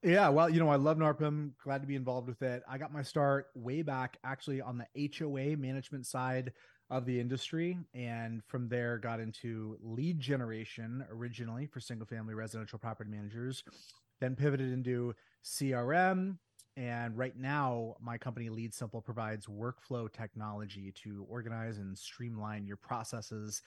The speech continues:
and operations. And along the way, I've been able to start some other companies like Profit Coach and Rent Scale as well.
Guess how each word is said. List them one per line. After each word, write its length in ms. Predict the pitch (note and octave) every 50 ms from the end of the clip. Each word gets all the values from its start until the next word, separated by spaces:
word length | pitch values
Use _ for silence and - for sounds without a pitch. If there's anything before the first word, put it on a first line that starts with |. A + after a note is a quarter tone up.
| - - - _ -
and 120 | B2+ B2
operations. 680 | A#2+ A#2+ - - B2 C3+ D#3+ E3 - G#3 G#3 A3 G#3 C3+
And 240 | B2+ A#2+ A#2+ A#2 A2+ - - - - _ _ _ -
along 260 | C3 C#3 D3 C#3+ C#3
the 60 | C3+
way, 200 | B2+ C3+ C3+ C3+
I've 100 | B2+ A#2
been 80 | B2 B2+
able 200 | B2 A#2 A#2 A2+
to 200 | A#2 A2+ A2+ G#2+
start 280 | - - - B2+ A2 -
some 100 | - B2+
other 300 | A#2+ A#2+ A#2+ A#2 A2 - _ _ _ _ -
companies 480 | - D3+ B2+ B2 B2 B2 B2 A#2 - A2
like 120 | G2 -
Profit 340 | - - E3+ E3 D3 D3+ C#3
Coach 320 | - D#3+ D3+ D3 C#3 - -
and 120 | G2+ G2
Rent 200 | A2+ A#2+ A2+ -
Scale 480 | - - - A2+ A2+ A2+ A2+ A2 G#2 - _ _ _ _ -
as 140 | G#2+ G2 G#2+
well. 280 | G#2+ G2 E2 D#2 -